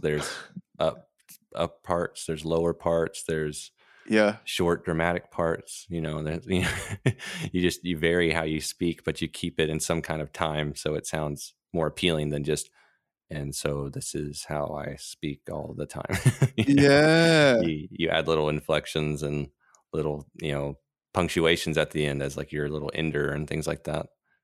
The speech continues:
Speaker 1: I
Speaker 2: Yeah,
Speaker 1: just,
Speaker 2: yeah.
Speaker 1: I, when I was, I don't, uh, I had a teacher that told me that one time when I was in communications class, and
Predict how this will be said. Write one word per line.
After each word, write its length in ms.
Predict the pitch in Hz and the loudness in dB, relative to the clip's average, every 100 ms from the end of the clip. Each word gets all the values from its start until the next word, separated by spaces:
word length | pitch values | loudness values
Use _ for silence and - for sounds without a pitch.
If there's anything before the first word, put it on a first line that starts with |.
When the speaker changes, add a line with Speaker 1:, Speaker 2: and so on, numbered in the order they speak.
| _ _ | _ _
Speaker 1:
I 20 | 127 | 6
Speaker 2:
Yeah, 160 | 147 | 8
Speaker 1:
just, 100 | 160 | 8
Speaker 2:
yeah. 100 | 175 | 6
Speaker 1:
I, 60 | - - _ _ _ _ - - | 2 -4 _ _ _ _ -16 -4
when 160 | - 85 | 0 2
I 60 | |
was, 100 | 85 - | 2 2
I 140 | 92 | 0
don't, 260 | 104 - - _ | 0 -4 -12 _
uh, 280 | 87 82 92 - | 2 2 2 0
I 60 | |
had 100 | 101 | 0
a 40 | 85 | 0
teacher 260 | 92 78 | 0 0
that 100 | 73 | 0
told 160 | - 71 | 0 -2
me 80 | 71 | -2
that 160 | 69 | -2
one 100 | 71 | -4
time 300 | 71 69 69 - - | -4 -6 -6 -12 -8
when 120 | 76 | -2
I 40 | 73 | -2
was 120 | 71 | -4
in 80 | 67 | -8
communications 680 | - 71 71 73 - 71 - | -6 -6 -4 -6 -6 -10 -6
class, 380 | 71 71 - | -4 -4 -6
and 160 | 76 71 | -8 -10